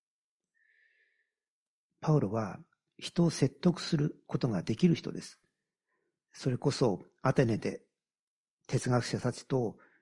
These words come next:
議論を交わして渡り合えると。それだけの知的な実力を持っている人です。だけど、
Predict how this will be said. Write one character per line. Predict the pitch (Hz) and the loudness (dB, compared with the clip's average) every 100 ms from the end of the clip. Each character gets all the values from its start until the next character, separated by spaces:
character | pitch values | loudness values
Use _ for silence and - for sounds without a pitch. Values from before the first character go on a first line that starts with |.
| _ _ | _ _
議 | 131 | 6
論 | 139 117 | 8 6
を | 98 | 2
交 | 117 | 0
わ | 117 | -2
し | - | 0
て | 143 | 0
渡 | 101 107 127 | 0 0 0
り | 131 | 0
合 | 98 | 0
え | 151 | -2
る | 113 | -2
と。 | - - _ _ _ _ _ _ _ _ _ - | -12 -20 _ _ _ _ _ _ _ _ _ -12
そ | - 156 | 2 4
れ | |
だ | 170 180 | 4 4
け | 202 | 6
の | 185 98 - - _ _ _ | 6 4 -4 -12 _ _ _
知 | - | 0
的 | - 135 143 | 2 4 4
な | 123 | 2
実 | 120 143 | -2 0
力 | 131 - | 0 2
を | 120 | 2
持 | 143 | 2
っ | |
て | - - | 2 -4
い | |
る | |
人 | - - | -4 -10
で | - | -14
す。 | - _ _ _ _ - | -16 _ _ _ _ 4
だ | 180 | 6
け | 180 | 8
ど、 | 165 131 | 8 6